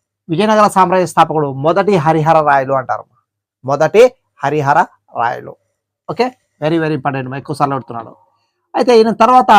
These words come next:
మొదటి బుక్కరాయలు, అంటే ఈయన తమ్ముడే మొదటి బుక్కరాయలు. ఈయన ఇరవై సంవత్సరాలు, ఈయన ఇరవై సంవత్సరాలు పాలిస్తారమ్మా. ఓకే,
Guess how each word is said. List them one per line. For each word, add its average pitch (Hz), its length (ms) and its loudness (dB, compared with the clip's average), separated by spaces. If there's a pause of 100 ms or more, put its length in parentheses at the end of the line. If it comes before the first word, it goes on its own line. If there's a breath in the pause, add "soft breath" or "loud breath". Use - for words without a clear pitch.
(160)
మొదటి 190 540 2
బుక్కరాయలు, 170 640 2 (180)
అంటే 220 280 -4
ఈయన 185 140 0
తమ్ముడే 185 520 -2 (380)
మొదటి 156 280 -2
బుక్కరాయలు. 131 540 -6 (460)
ఈయన 170 140 -2
ఇరవై 175 260 -2
సంవత్సరాలు, 170 360 -6
ఈయన 165 180 -4
ఇరవై 151 240 -4
సంవత్సరాలు 151 340 -6
పాలిస్తారమ్మా. 123 520 -8 (140)
ఓకే, 233 200 -8